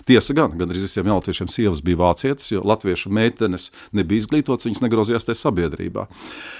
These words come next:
Bet citādi viss it kā ir, nekādas tumsonības, gluži otrādi, gluži otrādi. Bet tajā pašā laikā es saprotu to viņu domu,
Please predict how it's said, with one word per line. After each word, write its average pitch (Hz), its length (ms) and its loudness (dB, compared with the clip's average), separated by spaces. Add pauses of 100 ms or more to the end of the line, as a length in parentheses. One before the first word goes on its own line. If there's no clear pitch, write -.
(200)
Bet 104 480 4
citādi 156 500 2
viss - 260 -2
it - 200 -6
kā 160 140 4 (100)
ir, 78 120 -6 (120)
nekādas 110 320 0
tumsonības, 175 640 -2
gluži 147 320 8
otrādi, - 440 2 (120)
gluži 123 300 2
otrādi. - 420 -12 (320)
Bet - 140 4
tajā 107 120 6
pašā 160 380 0
laikā 156 240 0
es - 120 0
saprotu 143 580 2
to 139 100 2
viņu 151 180 -6
domu, 180 460 2